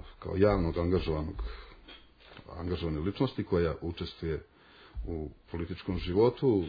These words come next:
do naučnika u užem smislu reči, stručnjaka i tako dalje.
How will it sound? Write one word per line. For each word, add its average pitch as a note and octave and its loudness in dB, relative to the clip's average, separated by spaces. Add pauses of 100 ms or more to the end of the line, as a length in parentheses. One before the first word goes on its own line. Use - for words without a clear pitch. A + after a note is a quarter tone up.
(220)
do F#2 4
naučnika F#2+ 2
u F#2 4
užem F#2+ 2
smislu F2 -4
reči, E2 -2
stručnjaka D#2+ -6 (480)
i G#2+ -8
tako - -2
dalje. D2+ -4